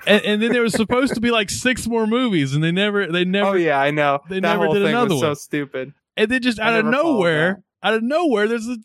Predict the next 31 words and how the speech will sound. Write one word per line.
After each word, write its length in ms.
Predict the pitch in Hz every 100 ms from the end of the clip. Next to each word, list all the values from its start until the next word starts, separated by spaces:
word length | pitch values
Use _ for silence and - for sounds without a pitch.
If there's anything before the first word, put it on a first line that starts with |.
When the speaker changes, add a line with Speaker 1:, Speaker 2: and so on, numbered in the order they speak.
| 226
Speaker 1:
a 60 |
triple 360 | 214 - 262 254
A 100 | 254
game 360 | 226 254 311 294
title 360 | 208 147 143
on 200 | 131 120
it. 100 | 107 - - 151 - -
And 180 | 254 262
the 60 |
game 400 | 247 277 320 359
actually 300 | 320 302 320
Speaker 2:
<laughs> 0 |
Speaker 1:
looks 320 | 285 302 302 254
really 440 | 208 269 277 254
good, 360 | 202 330 311 190
actually. 420 | 160 - 160 139
Like, 200 | 135 151
the, 140 | 165 -
like, 280 | 170 165 156
the 120 | 170
look 500 | 143 139 185 233 - _ _ -
of 200 | 175 180
the 80 | 175
game 500 | 147 165 214 277 311 - _
looks 360 | 185 208 - 165
Speaker 2:
Yeah. 300 | 156 143 202
Speaker 1:
really, 380 | 254 226 220
really 340 | 220 220 220 220
good. 420 | 226 262 131 101 _ _ _ _ _ _ _ -
Like, 480 | 165 151 135 - _ _ _ _ _ _ _ _ _ _ _ _ _ -
the, 180 | 156